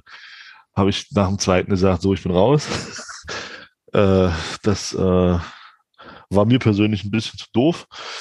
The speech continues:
Äh, von daher hab ich mir dann gesagt, „Okay, <laughs> wenn's Training losgeht, kannst du gucken, wer im Kader ist.“ Das ist, ist genauso sinnvoll, wie jetzt jeden Tag auf eine Verkündung zu warten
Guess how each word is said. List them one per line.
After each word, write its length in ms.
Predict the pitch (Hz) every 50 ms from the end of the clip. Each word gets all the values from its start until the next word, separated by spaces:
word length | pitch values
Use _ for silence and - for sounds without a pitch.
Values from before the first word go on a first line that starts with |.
| - - - - - - - - _ _ _
Äh, 220 | - 120 117 113 98
von 120 | 107 107
daher 120 | 110 113
hab 100 | 113 110
ich 100 | - 101
mir 60 | 107 110
dann 140 | 110 110
gesagt, 240 | 110 104 104 98 90
„Okay, 320 | 98 87 110 117 127 131 123 117 - - - - - - - - - - - _ _ 117 104 - - -
<laughs> 920 | - - - _ - - - - - - - - - - - - _ _ _
wenn's 180 | - 117 117 -
Training 400 | - - - 139 147 151 147 127
losgeht, 500 | 131 139 147 - - 139 139 131 - -
kannst 220 | - 120 117 113
du 60 | 123
gucken, 320 | - - 135 - 143 131 117
wer 80 | 117
im 80 | 117 117
Kader 360 | 98 107 104 117 131 131 123
ist.“ 200 | 135 127 - -
Das 100 | 120 104
ist, 140 | 113 110 110
ist 260 | - - 120 107 -
genauso 320 | - 107 107 110 110 110
sinnvoll, 400 | 107 101 113 120 113 - 113 101
wie 120 | 98 107 110
jetzt 120 | 107 92
jeden 160 | 98 107 110
Tag 160 | 101 113 110 107
auf 80 | 113
eine 140 | 104 107 98
Verkündung 400 | 104 104 - 120 123 123 120 110
zu 120 | - 113
warten 280 | 104 101 - - 117 101